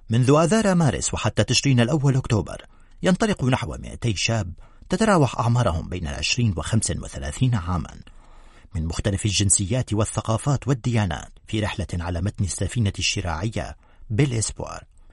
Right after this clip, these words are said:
انطلاقاً من برشلونة وصولاً إلى مرسيليا، مروراً بثلاثين ميناءً، يشاركون في جلسات تنشئة حول ثقافة السلام، وينظمون مؤتمرات ومهرجانات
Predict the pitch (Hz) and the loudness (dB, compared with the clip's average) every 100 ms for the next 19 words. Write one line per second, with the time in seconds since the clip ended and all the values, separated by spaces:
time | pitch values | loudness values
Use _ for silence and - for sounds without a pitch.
0 | - 98 98 113 117 113 107 117 101 107 | -8 -4 0 2 4 6 6 6 4 2
1 | 110 131 120 110 110 139 120 107 131 135 | 2 4 4 4 2 0 2 2 0 0
2 | 120 - 107 80 - - - _ - 170 | 2 2 -2 -4 -10 -14 -18 _ -6 -2
3 | 220 165 95 107 101 95 - 143 113 101 | 0 2 2 0 0 -4 -2 0 2 2
4 | 90 92 - - - - - - - - | 2 -2 -6 -18 -20 -20 -20 -10 -6 -6
5 | 71 82 110 95 - 92 92 87 107 101 | -6 -4 -2 -2 -2 -4 -2 -2 -2 -4
6 | 98 101 - 92 92 123 95 87 - 113 | -2 0 0 -2 -2 -4 -4 -4 -4 -4
7 | - 104 90 - 78 - - - - - | -4 -6 -6 -6 -8 -8 -14 -20 -20 -20
8 | - - 76 78 101 95 95 110 95 101 | -14 -10 -6 -2 0 2 2 2 0 0
9 | - 101 104 120 98 101 95 92 95 101 | 0 -2 0 0 0 2 2 2 0 2
10 | 107 123 113 | 2 2 0